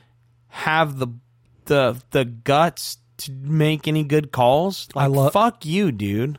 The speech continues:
Speaker 2: I love that. The nipple of nepotism.
Speaker 1: I mean,
Speaker 2: That was
Speaker 1: he,
Speaker 2: a great quote, man.
Speaker 1: he, he just drives me insane.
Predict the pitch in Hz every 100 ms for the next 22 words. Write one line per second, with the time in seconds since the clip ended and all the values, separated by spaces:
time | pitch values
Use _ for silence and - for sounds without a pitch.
0 | - 147 135 131 110 101 - 110 113 127
1 | 135 160 165 147 120 117 107 - 104 98
2 | - 98 - _ _ _ _ _ - 185
3 | 214 214 196 - 180 202 160 170 170 -
4 | 185 135 113 113 127 123 95 120 185 220
5 | 196 90 185 226 202 226 233 214 170 -
6 | _ - 147 135 156 180 220 233 185 165
7 | 175 175 165 117 143 135 - 123 117 117
8 | 107